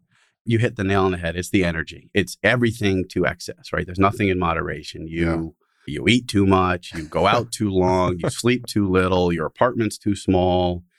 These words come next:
Speaker 1: Everyone used to say that pre-covid, the joke was your living room is the neighborhood bar. And
Speaker 2: Yeah.
Speaker 1: so instead of, you, you could only afford to have a tiny little apartment.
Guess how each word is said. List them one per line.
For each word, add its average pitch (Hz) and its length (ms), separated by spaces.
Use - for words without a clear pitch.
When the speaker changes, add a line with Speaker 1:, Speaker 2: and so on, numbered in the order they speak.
Speaker 1:
Everyone 98 300
used 92 180
to 92 80
say 90 280
that 82 180
pre-covid, 101 800
the 87 80
joke 87 360
was 87 260
your 85 200
living 113 300
room 92 220
is 87 120
the 95 80
neighborhood 87 400
bar. - 360
And 92 140
Speaker 2:
Yeah. 87 80
Speaker 1:
so 87 180
instead 92 320
of, 90 120
you, 90 220
you 101 80
could 107 120
only 107 140
afford 101 400
to 92 100
have 87 200
a 82 60
tiny 92 300
little 87 180
apartment. 107 540